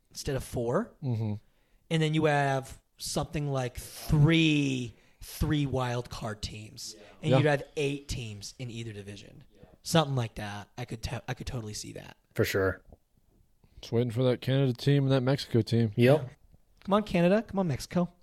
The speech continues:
Speaker 2: Need another, uh, Midwest team, 'cause Montana's kinda getting the shaft right now. We don't have anything.
Speaker 1: Have nothing.
Speaker 3: I really like the idea of a team in Billings being,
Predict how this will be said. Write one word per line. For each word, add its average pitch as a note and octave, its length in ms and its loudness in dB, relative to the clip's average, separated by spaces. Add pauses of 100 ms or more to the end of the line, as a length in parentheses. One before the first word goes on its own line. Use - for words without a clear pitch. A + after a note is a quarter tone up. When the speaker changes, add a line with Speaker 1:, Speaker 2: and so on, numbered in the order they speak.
(160)
Speaker 2:
Need B2 180 4
another, B2+ 440 10
uh, A#2 340 10 (380)
Midwest B2+ 460 6
team, A#2 240 2
'cause G#2+ 160 -2 (200)
Montana's B2+ 480 2
kinda B2 200 2
getting A#2 180 0
the G#2+ 60 -2
shaft B2 380 2
right A2+ 160 4
now. G#2+ 160 0
We A2 60 4
don't A2+ 100 2
have A#2 160 2
anything. A2+ 420 0
Speaker 1:
Have D3+ 160 2
nothing. C3 260 0
Speaker 3:
I D3 60 8
really A#3 300 6
like F#3 180 4
the D3+ 140 2
idea A#2+ 400 4
of A2 280 -2
a G2 40 -4
team A#2+ 320 -2
in G2+ 160 -2 (100)
Billings - 640 -10 (580)
being, B2+ 440 4